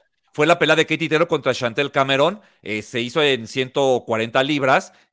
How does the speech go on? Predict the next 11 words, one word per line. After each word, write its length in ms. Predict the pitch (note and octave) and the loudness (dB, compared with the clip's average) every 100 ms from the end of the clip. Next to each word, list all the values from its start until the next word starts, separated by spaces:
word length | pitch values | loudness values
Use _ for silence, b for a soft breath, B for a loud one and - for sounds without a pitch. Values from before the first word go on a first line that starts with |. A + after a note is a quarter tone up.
| _ _ | _ _
Katie 280 | C3+ C3 C3+ | -4 -4 -4
Taylor 240 | C#3 C3+ | 0 0
guardó 360 | A#2 A2+ A2 B2 | 2 0 0 -4
su 100 | B2+ | -4
cinturón 400 | B2+ A2+ A#2 A#2+ | -10 -6 -6 -6
en 60 | |
ciento 280 | A#2 A2 B2+ | -10 -8 -8
treinta 260 | B2 C3 C#3+ | -6 -4 -4
y 60 | |
cinco, 520 | C#3 D#3 C#3 C#3 E3 - | -4 -8 -6 -4 -4 -4
perdió, 640 | G#2+ G#2 B2 C#3+ - _ | -4 -2 2 2 2 _